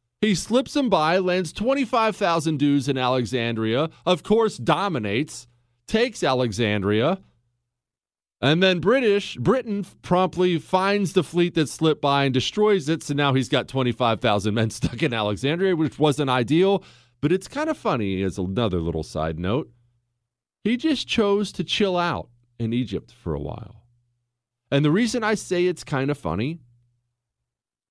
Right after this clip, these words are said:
how consistent that theme is with the conquerors in history. There's something in Egypt.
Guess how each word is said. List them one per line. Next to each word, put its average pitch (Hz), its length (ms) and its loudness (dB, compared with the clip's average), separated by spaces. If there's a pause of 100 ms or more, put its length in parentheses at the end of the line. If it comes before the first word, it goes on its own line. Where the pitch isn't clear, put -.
(1300)
how 151 200 0
consistent 151 880 -4
that 110 220 -2
theme 117 480 -4
is 76 580 -6 (600)
with 90 600 -2 (540)
the 90 100 -2
conquerors 95 1040 -4 (420)
in 82 120 -6
history. 95 540 -8 (1080)
There's 123 280 2
something 233 1080 -4 (840)
in 139 300 2
Egypt. 131 580 -4